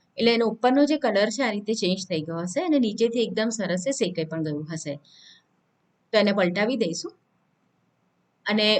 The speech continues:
ઉપરની જે સાઈડ છે ત્યાં આપણે થોડું ઘી લગાડી દઈશું. તમે ઈચ્છો તો તમે એને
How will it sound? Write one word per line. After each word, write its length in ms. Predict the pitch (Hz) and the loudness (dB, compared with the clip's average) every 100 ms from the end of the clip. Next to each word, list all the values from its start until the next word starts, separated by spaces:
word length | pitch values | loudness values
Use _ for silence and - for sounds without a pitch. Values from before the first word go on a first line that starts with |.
| - | 0
ઉપરની 360 | 220 320 339 339 | 4 6 6 2
જે 60 | 330 294 | 0 2
સાઈડ 240 | 214 220 | 0 0
છે 60 | 262 - | -2 0
ત્યાં 160 | 233 | 0
આપણે 160 | 185 190 | -2 -6
થોડું 200 | 220 262 254 | -4 -2 0
ઘી 120 | 220 | 0
લગાડી 320 | 165 147 151 151 | 0 -4 -6 -6
દઈશું. 280 | 151 143 - - _ _ _ _ _ | -6 -8 -10 -14 _ _ _ _ _
તમે 180 | 240 233 247 | 2 4 4
ઈચ્છો 180 | 247 349 | 4 0
તો 60 | 370 | 0
તમે 180 | 302 262 247 | 0 0 0
એને 180 | 233 | 0